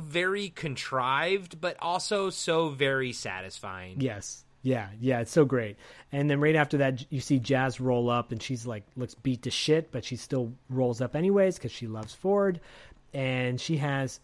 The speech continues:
Speaker 2: she still has the C D. And Zuzu's like, "Oh, I have one too. It's kind of like this."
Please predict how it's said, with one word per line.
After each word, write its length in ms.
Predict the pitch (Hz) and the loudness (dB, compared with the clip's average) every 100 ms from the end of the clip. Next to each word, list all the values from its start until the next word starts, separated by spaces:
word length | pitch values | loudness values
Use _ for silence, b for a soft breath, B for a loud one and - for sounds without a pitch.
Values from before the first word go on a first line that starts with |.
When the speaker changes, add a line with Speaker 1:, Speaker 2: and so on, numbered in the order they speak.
| _ | _
Speaker 2:
she 160 | - 131 | -10 -6
still 280 | - 143 | 2 4
has 200 | 127 117 | 4 0
the 60 | - | -4
C 280 | - 143 131 | -6 0 2
D. 420 | 160 185 180 170 - b b _ - | 2 4 4 2 -4 b b _ -6
And 180 | 123 | -4
Zuzu's 440 | 123 160 196 156 139 | 2 6 6 4 2
like, 160 | 151 180 | 2 4
"Oh, 160 | 262 | 4
I 120 | 277 302 | 6 6
have 260 | 320 294 | 4 4
one 200 | 262 254 | 4 2
too. 340 | 254 302 302 240 | 2 2 6 6
It's 120 | 202 | 4
kind 220 | - 277 | -2 -4
of 80 | 269 | 0
like 200 | 247 247 | 0 0
this." 240 | 254 240 | -2 -2